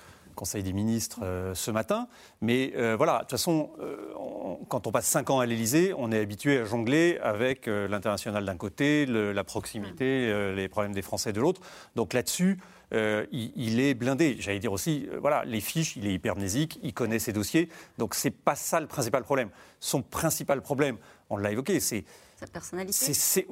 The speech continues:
Speaker 1: ben voilà, c'est d'abord face à une femme, il faut pas être
Speaker 2: Mm.
Speaker 1: agressif,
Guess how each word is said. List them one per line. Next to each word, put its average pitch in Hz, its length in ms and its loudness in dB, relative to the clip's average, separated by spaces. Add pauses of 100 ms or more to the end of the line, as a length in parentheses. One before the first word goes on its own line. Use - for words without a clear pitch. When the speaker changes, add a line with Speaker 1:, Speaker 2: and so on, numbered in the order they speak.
(180)
Speaker 1:
ben 160 120 4
voilà, 185 300 0
c'est 135 380 2
d'abord 139 280 2
face 135 220 0
à - 20 4
une 117 120 -2
femme, 120 260 0
il 95 80 -6
faut - 180 -8 (140)
pas 127 300 2
être 107 280 -6
Speaker 2:
Mm. 151 60 4
Speaker 1:
agressif, - 600 -4